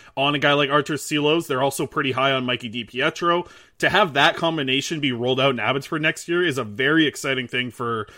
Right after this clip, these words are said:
for all Canucks fans, specifically the ones that are gonna be in the Abbotsford, Fraser Valley area that are going to those games.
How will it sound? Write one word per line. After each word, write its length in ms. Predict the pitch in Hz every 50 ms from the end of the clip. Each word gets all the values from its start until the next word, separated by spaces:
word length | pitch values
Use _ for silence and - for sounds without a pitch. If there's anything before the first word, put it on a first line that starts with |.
| - - _
for 160 | - 160 160
all 180 | 156 170 190 190
Canucks 380 | - 175 147 135 123 - -
fans, 240 | - 113 104 104 -
specifically 640 | - 151 135 - - - 190 196 - 220 - 202 196
the 100 | 175 180
ones 240 | 156 156 156 151 139
that 120 | 156 139
are 60 | 139
gonna 200 | 123 151 147 135
be 260 | 120 131 135 139 135
in 220 | 135 - 139 147 143
the 120 | 139 127
Abbotsford, 520 | 127 131 135 139 127 - - 135 127 117 -
Fraser 280 | - 131 127 117 131
Valley 380 | 113 123 120 120 120 120 113 110
area 320 | 117 127 143 160 180 190
that 140 | 147 135 120
are 40 | 113
going 280 | 104 - 123 - 139
to 100 | 127 -
those 220 | 139 127 127 120 110
games. 420 | - 107 113 127 151 196 233 -